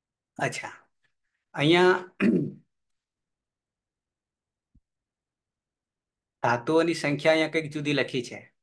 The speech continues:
કેટલી? ઓગણીસો ને તેતાલીસ લખી છે. પણ પછી એમ કરતા કરતા અહીંયા કેટલાક ધાતુ છે,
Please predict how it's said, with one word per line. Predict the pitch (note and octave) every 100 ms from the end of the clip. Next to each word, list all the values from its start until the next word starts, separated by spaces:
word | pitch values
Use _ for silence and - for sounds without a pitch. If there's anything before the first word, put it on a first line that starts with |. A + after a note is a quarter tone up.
| _ _ _
કેટલી? | C#3+ D3 D3
ઓગણીસો | C#3 C#3 B2 C3+
ને | C3+
તેતાલીસ | C3+ B2+ B2+ A#2
લખી | A2 A2+ B2
છે. | - - - _ _ _ _ _ _ _ -
પણ | C#3 D3 D3
પછી | B2+ -
એમ | F3 F3
કરતા | E3 D3+ D#3+
કરતા | D#3+ D#3+ D#3+
અહીંયા | D#3+ D#3
કેટલાક | D#3 D3+ D3
ધાતુ | B2 B2 D#3 D#3
છે, | - G#2